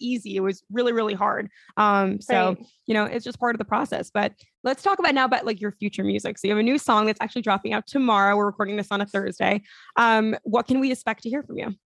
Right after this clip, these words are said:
Speaker 2: Yeah, I'm so excited for the future.
Speaker 1: Yeah.
Speaker 2: Um, something really cool to tie in The Voice into now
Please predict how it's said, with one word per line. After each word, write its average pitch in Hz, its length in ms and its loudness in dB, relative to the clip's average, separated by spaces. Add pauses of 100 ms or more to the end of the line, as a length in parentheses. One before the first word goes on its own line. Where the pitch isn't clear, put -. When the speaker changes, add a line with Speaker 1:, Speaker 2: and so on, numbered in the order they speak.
(600)
Speaker 2:
Yeah, 349 300 2
I'm 240 240 2
so 330 720 2
excited 370 720 0
for 247 160 -6
the 240 100 -6
future. 320 460 0 (220)
Speaker 1:
Yeah. 196 200 2
Speaker 2:
Um, 240 540 -2 (1080)
something 285 420 2
really 262 220 4
cool 254 180 0
to 226 80 -2
tie 220 240 0
in 220 160 -4
The 220 80 -8
Voice 214 300 -8
into 240 200 -4
now 214 520 -2